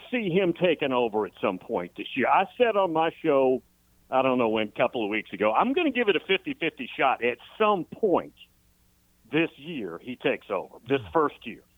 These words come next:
Speaker 1: And that's it. You gotta remember, Taven Jackson, who's a four-star from the last class, is already gone. He, he, he didn't even get to spring practice because of this.
Speaker 2: Yeah. Good stuff, Bill. Appreciate it as always. Thanks
Speaker 1: Thank
Speaker 2: for
Speaker 1: you,
Speaker 2: doing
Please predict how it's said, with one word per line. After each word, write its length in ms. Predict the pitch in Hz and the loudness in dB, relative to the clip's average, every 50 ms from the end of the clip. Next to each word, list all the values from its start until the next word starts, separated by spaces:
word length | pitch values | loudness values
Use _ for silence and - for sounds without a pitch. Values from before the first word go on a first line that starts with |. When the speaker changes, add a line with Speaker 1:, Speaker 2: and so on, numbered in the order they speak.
| _ _ _ _ _ - | _ _ _ _ _ -10
Speaker 1:
And 380 | - 139 139 131 127 131 123 | -6 -4 -4 -4 -4 -6 -4
that's 240 | 120 143 147 147 - - - | -2 0 0 0 -2 -2 -4
it. 240 | 143 117 - - _ - - - - - _ | -6 -6 -6 -8 _ -20 -20 -20 -20 -20 _
You 80 | - | -2
gotta 180 | - 254 294 277 | -2 0 2 2
remember, 260 | 185 226 285 285 185 | 0 0 0 0 -2
Taven 440 | - - 220 262 269 233 233 156 - - | -2 -2 -4 -4 -2 -2 -2 -4 -2 -2
Jackson, 400 | 113 151 180 233 - - 160 151 | -2 -2 0 -2 -2 -4 -4 -2
who's 180 | 160 143 117 113 | -2 -2 -4 -6
a 40 | 104 | -6
four-star 680 | - 143 156 202 220 - - 135 113 90 87 113 123 _ _ _ _ _ _ _ - | -4 -2 0 0 -2 -2 -2 -4 -2 -2 -2 -4 -6 _ _ _ _ _ _ _ 0
from 100 | 160 143 | 0 2
the 80 | 135 127 | 2 2
last 380 | 120 139 165 190 240 - - | 2 2 2 2 2 0 -2
class, 320 | - - 117 107 107 110 - - - 120 | -2 0 2 2 2 0 -2 -4 -10 -2
is 80 | 117 | 2
already 320 | 170 185 170 165 185 160 110 | 4 4 6 4 2 0 0
gone. 380 | - 143 170 226 220 - - - _ _ _ _ _ | 2 2 2 2 2 -2 -6 -14 _ _ _ _ _
He, 220 | - 101 120 156 - 127 | -14 -12 -10 -10 -10 -12
he, 180 | 127 131 139 135 - | -14 -14 -14 -10 -8
he 120 | - 214 | -6 -4
didn't 220 | 226 240 175 135 135 | -2 -2 -2 0 -2
even 160 | 143 139 131 | -2 -2 -2
get 180 | 131 151 - - | -2 -4 -4 -6
to 60 | 127 - | -10 -6
spring 240 | - 185 180 156 127 | -2 -2 -2 -2 -2
practice 460 | - - 202 220 - - _ - 117 - - | -4 0 0 0 0 0 _ -12 -20 -18 -18
because 240 | 123 - 127 104 90 | -12 -10 -10 -10 -10
of 80 | 95 82 | -14 -18
this. 120 | 82 80 - _ _ _ _ _ _ - | -20 -20 -20 _ _ _ _ _ _ -18
Speaker 2:
Yeah. 220 | 101 98 92 85 78 - _ _ _ _ _ _ _ _ _ _ _ _ - - _ _ _ _ _ _ _ - | -16 -14 -14 -14 -16 -20 _ _ _ _ _ _ _ _ _ _ _ _ -20 -20 _ _ _ _ _ _ _ -6
Good 160 | 151 156 - | -4 -2 0
stuff, 320 | - - 180 160 151 - | 2 6 6 6 6 6
Bill. 180 | - 143 135 135 135 | 4 6 6 4 4
Appreciate 520 | 120 - - 185 185 - - 190 180 170 | 4 4 4 4 6 4 4 4 4 4
it 160 | 170 170 156 | 4 2 0
as 160 | 160 156 127 | -2 0 4
always. 560 | 165 165 170 180 185 202 208 196 - - - - | 6 6 6 6 4 0 -2 -4 -4 -6 -6 -6
Thanks 220 | 156 160 170 147 | -6 -4 -2 0
Speaker 1:
Thank 100 | 151 147 | 0 0
Speaker 2:
for 80 | 156 151 | 2 2
Speaker 1:
you, 60 | 175 | 2
Speaker 2:
doing 100 | 185 | 4